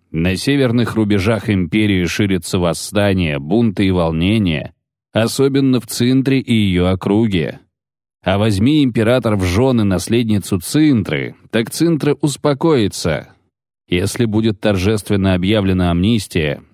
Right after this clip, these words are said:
то бунтующие партии спустятся с гор и перестанут рвать империю и чинить беспорядки.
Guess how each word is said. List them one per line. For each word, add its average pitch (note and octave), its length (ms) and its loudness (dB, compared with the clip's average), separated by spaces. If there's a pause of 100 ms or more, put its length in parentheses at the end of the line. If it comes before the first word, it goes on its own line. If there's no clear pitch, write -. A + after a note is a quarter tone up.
то G2 140 0
бунтующие A2 840 0
партии A2 460 0
спустятся A2+ 640 -2
с G2 100 0
гор A#2 280 2
и A2 220 -2
перестанут A2 800 0
рвать G2 440 0
империю G2+ 640 0
и G#2+ 160 -2
чинить G2 380 0
беспорядки. G#2 920 -2